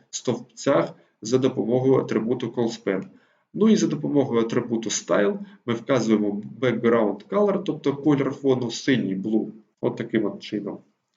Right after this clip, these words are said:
От, давайте подивимося на код. Ось він, наш код. Е, тут у нас, бачите, наша таблиця, перший рядок.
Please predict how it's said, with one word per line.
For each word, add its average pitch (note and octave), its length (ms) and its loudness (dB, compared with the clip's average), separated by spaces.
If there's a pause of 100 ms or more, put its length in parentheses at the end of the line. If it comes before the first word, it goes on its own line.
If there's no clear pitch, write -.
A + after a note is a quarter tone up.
(840)
От, A2+ 300 4
давайте F3 380 2
подивимося C#3+ 640 2
на A#2 120 0
код. F#3+ 400 2 (600)
Ось A#2 260 0
він, G#2 140 0
наш G2+ 220 -2
код. F#3 380 0 (1080)
Е, B2 140 -2
тут C3+ 260 2
у C3 40 0
нас, A2 420 -2
бачите, A2 640 0 (240)
наша A2 240 -2
таблиця, G3 800 0 (260)
перший F#3+ 380 2
рядок. F#3+ 500 2